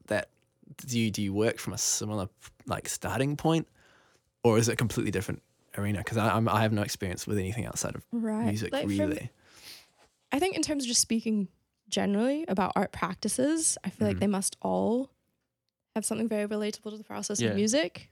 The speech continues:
Speaker 2: Like, they're not kind of separate in terms of how people approach them or why they
Speaker 1: Right.
Speaker 2: do it. Um, I used to see them as very kind of separate things.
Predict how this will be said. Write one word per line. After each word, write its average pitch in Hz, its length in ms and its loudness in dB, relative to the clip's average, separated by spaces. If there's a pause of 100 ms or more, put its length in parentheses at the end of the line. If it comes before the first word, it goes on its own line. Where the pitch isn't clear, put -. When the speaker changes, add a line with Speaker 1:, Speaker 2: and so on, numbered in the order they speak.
(140)
Speaker 2:
Like, 196 140 -2
they're 190 100 0
not 190 240 0
kind 190 220 -4
of 180 220 -4 (760)
separate 190 400 0
in 196 80 -4
terms 185 180 -4
of 185 80 -6
how 190 120 -4
people 180 320 -4
approach - 580 -6
them 247 260 -4
or 196 60 -4
why 185 220 -2
they 180 120 0
Speaker 1:
Right. - 160 2
Speaker 2:
do 214 60 4
it. 320 160 -2 (680)
Um, 190 580 4 (280)
I 208 60 8
used 240 340 6
to 262 360 4 (180)
see - 260 6
them 202 160 6
as 185 120 4
very 180 320 2
kind - 180 -2
of 185 80 0
separate - 420 2
things. 208 640 -2